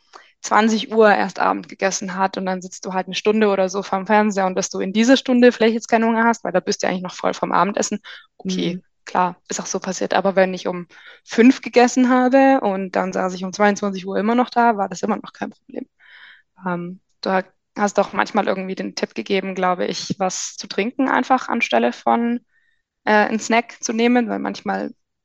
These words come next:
Speaker 1: braucht man eher das eine als das andere.
Speaker 2: Ja,
Speaker 1: Und,
Speaker 2: genau.
Speaker 1: äh, das hat auch super geholfen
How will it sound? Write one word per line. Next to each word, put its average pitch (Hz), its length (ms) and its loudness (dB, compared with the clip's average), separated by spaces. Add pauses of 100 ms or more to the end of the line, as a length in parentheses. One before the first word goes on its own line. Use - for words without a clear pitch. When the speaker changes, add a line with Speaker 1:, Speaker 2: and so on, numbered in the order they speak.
(260)
Speaker 1:
braucht 233 200 4
man 233 160 4
eher 196 180 0
das 185 140 -4
eine 247 340 4
als - 160 -4
das - 120 -8
andere. 196 380 -4 (400)
Speaker 2:
Ja, 226 340 6
Speaker 1:
Und, - 0 -
Speaker 2:
genau. 233 160 2
Speaker 1:
äh, 196 400 4 (340)
das - 200 2
hat 247 120 0
auch 247 120 4
super 226 300 0
geholfen 196 540 -2